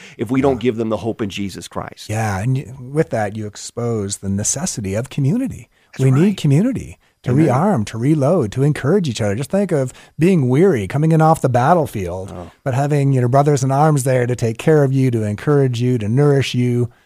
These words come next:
Speaker 1: That's
Speaker 2: Same
Speaker 1: right.
Speaker 2: sort of thing when we worship together in community.
Speaker 1: Well, and like we read of the churches in the beginning of Revelation, we've got seven churches that are highlighted there. Two are commended, and they're gonna go through some difficulty.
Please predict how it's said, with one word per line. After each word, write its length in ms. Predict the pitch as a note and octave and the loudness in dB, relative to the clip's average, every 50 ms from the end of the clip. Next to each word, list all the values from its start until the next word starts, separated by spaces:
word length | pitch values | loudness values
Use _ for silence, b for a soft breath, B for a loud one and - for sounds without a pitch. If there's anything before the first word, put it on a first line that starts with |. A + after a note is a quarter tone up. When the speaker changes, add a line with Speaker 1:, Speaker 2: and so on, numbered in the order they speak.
| b b b b | b b b b
Speaker 1:
That's 80 | - - | -6 -2
Speaker 2:
Same 100 | A3 A#3+ | 0 0
Speaker 1:
right. 60 | A#3+ - | 2 2
Speaker 2:
sort 180 | C#4 B3 A#3+ | 2 2 0
of 60 | A#3 - | 0 0
thing 300 | G#3+ A3 B3+ C4 F3 A#2 | 0 0 0 0 0 0
when 100 | A#2 B2+ | 2 2
we 40 | C3 | 2
worship 280 | C3 C#3+ C3+ - E3 C#3 | 2 0 0 -2 -4 -4
together 320 | - C#3+ C#3+ D3+ D#3 D#3 | -2 -2 0 2 2 2
in 100 | D#3 D#3 | 2 2
community. 480 | - - C3+ C3 E3 G3+ D3 - - - _ _ _ | 0 0 0 0 0 0 -4 -6 -10 -16 _ _ _
Speaker 1:
Well, 220 | - F#3+ A3+ G#3 - C#3+ | 0 0 0 2 0 0
and 200 | E3+ D#3 C#3+ - | 0 0 0 0
like 180 | G3+ A#3 - | 0 0 0
we 80 | D#3 C#3 | 0 0
read 240 | A#2 B2 C#3 E3 D#3 | 2 2 0 0 0
of 60 | - | -2
the 100 | A2+ G2+ | -2 -4
churches 720 | - - - B2 A#2+ - - B2 G#2 F#2+ F2 - - - b b b b b b | -4 -2 -2 -2 -2 0 -2 -2 -2 -2 -4 -8 -12 -14 b b b b b b
in 80 | A#2 A#2 | -4 -2
the 60 | G#2 | -2
beginning 480 | - G#2+ F#2+ B2 C3+ D3 D3 C3+ B2 G#2 | -2 -2 2 2 2 4 4 2 0 0
of 180 | G#2 F#2 G#2 | -2 0 2
Revelation, 720 | A2+ G#2+ G#2 G#2 G2+ G2+ G2 G2+ G2 - G2+ D#2 C2+ - - | 2 2 2 2 2 0 0 0 -2 -4 -6 -8 -10 -12 -12
we've 120 | - A#2 | -8 -6
got 120 | A2+ D#3 C3+ | -6 -6 -6
seven 300 | - - C#3+ C3+ C#3+ A#2+ | -2 -2 0 0 0 0
churches 420 | - - C3+ B2 - - A#2 G2+ | 0 -2 -2 -2 -2 -4 -6 -4
that 80 | A2 G2+ | -4 -4
are 80 | F#2+ | -4
highlighted 600 | F2+ - A2 A#2 B2 A#2 G2+ F#2 E2+ F2 E2 D#2+ | -4 -4 -4 -2 0 0 0 0 -2 -4 -8 -10
there. 260 | E2+ E2 D#2 E2 F#2+ b b b b b - | -10 -10 -10 -10 -10 b b b b b -10
Two 300 | - - F#3 A3 A#3 A3+ | -4 -2 0 0 2 2
are 80 | F#3+ D3+ | 0 0
commended, 600 | - - D3 C3 C3+ C3 G#2+ G2 F2 - - - _ _ _ _ - | 0 0 0 2 2 2 0 -2 -4 -8 -12 -16 _ _ _ _ -8
and 200 | G2+ G#2+ A#2+ D3 | -6 -4 -2 -2
they're 80 | D#3+ | -2
gonna 140 | D3 D3 C#3 | -2 0 0
go 120 | C3+ D3 | 0 0
through 140 | C#3+ - C3 | -2 -4 -6
some 180 | - - A2+ G#2 | -8 -8 -8 -6
difficulty. 680 | A2+ D3+ - - A#2 - - F#2+ - - F#2 D2+ D2 | -6 -6 -6 -8 -12 -12 -12 -12 -12 -12 -14 -14 -14